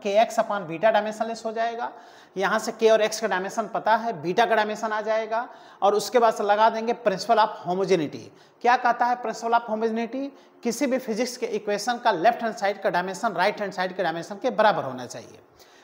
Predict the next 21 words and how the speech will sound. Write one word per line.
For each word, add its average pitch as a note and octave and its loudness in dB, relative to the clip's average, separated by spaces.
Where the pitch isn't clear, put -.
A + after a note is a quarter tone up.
तो F#3+ -2
जब G#3+ 4
ये A#3 4
पूरा A#3 4
dimensionless A3 0
है G3+ -4
और G#3 0
P D4+ 2
भी D4+ 4
dimensionless G3+ -2
है, F#3+ -4
तो - -2
alpha G3 2
upon A#3 0
beta F#3+ 2
भी, B3 0
प्यारे A#3 4
बच्चों, G#3 0
dimensionless F3+ -6
हो D3 -8
जाएगा। A#2 -14